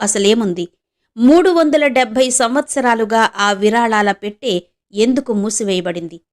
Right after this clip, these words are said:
అంతెందుకు, దాని వెనుకున్న నిజమేంటి? ఈ విషయాలన్నీ తెలుసుకోవాలంటే ఈ వీడియోని చివరి వరకు చాలా జాగ్రత్తగా చూడండి. హలో ఫ్రెండ్స్, మీరు, మీకు వీడియో నచ్చితే సబ్స్క్రైబ్ చేయడం మాత్రం మర్చిపోకండి. అలాగే పక్కనున్న బెల్ ఐకాన్ నొక్కండి. దయచేసి "హర హర మహాదేవ" అని కామెంట్ బాక్స్లో రాయండి.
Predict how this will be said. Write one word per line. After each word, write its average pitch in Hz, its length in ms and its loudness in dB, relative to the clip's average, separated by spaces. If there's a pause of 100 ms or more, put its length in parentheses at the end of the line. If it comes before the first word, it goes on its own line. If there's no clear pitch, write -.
(360)
అంతెందుకు, 208 640 -6 (360)
దాని 233 260 0
వెనుకున్న 311 480 2
నిజమేంటి? 226 680 0 (460)
ఈ 330 80 0
విషయాలన్నీ 359 460 4
తెలుసుకోవాలంటే 240 680 -2
ఈ 349 40 0
వీడియోని 254 360 0
చివరి 247 260 2
వరకు 214 240 0
చాలా 294 260 0
జాగ్రత్తగా 196 520 -2 (100)
చూడండి. 220 380 0 (320)
హలో 403 160 -4
ఫ్రెండ్స్, 190 440 -4
మీరు, 247 220 -2
మీకు 277 200 0
వీడియో 311 300 2
నచ్చితే 247 560 0 (200)
సబ్స్క్రైబ్ 302 540 -2
చేయడం 220 180 -2
మాత్రం 202 280 -2
మర్చిపోకండి. 214 640 -4
అలాగే 202 380 -4
పక్కనున్న 233 520 -4
బెల్ 208 260 -4
ఐకాన్ 196 320 -6
నొక్కండి. 165 400 -12 (380)
దయచేసి 277 480 -2
"హర 233 220 -4
హర 269 220 -2
మహాదేవ" 226 600 -2
అని 208 240 -4
కామెంట్ 214 360 -10
బాక్స్లో 202 400 -6
రాయండి. 175 380 -8